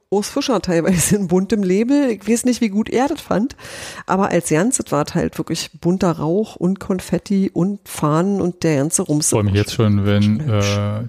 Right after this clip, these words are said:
Speaker 2: die Trainer und Spieler, die da draußen waren, auch noch übermorgen in ihren Schlippis irgendwie die
Speaker 1: <laughs>
Speaker 2: Konfetti-Sachen finden.
Speaker 1: Das bleibt nie aus.
Speaker 2: Das bleibt nicht aus, auf jeden Fall. Und, äh, wir haben aus dem Chat erfahren, dass der Torjubel von Diogo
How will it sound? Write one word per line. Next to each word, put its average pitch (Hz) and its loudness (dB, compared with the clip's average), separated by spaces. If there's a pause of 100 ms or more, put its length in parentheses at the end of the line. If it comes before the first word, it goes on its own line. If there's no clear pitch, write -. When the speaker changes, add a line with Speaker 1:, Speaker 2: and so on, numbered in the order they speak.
Speaker 2:
die 107 -2
Trainer 113 0
und 110 0
Spieler, 113 -2
die 107 0
da 107 2
draußen 104 -2
waren, 104 0
auch 104 -6
noch 110 0
übermorgen 110 2
in 107 4
ihren 101 2
Schlippis 107 -6
irgendwie 104 -4
die 226 4
Speaker 1:
<laughs> - 2
Speaker 2:
Konfetti-Sachen 117 0
finden. 185 2 (360)
Speaker 1:
Das 247 0
bleibt 180 0
nie 262 2
aus. 170 -2
Speaker 2:
Das 113 -6
bleibt 104 -2
nicht 104 0
aus, 117 -2
auf - -6
jeden 104 2
Fall. 110 0 (1300)
Und, 107 2 (300)
äh, 107 2
wir 107 2
haben 131 2 (440)
aus 135 -2
dem 110 -4
Chat 117 0
erfahren, 107 2
dass 101 -4
der 98 -2
Torjubel 123 0
von 104 0
Diogo 117 0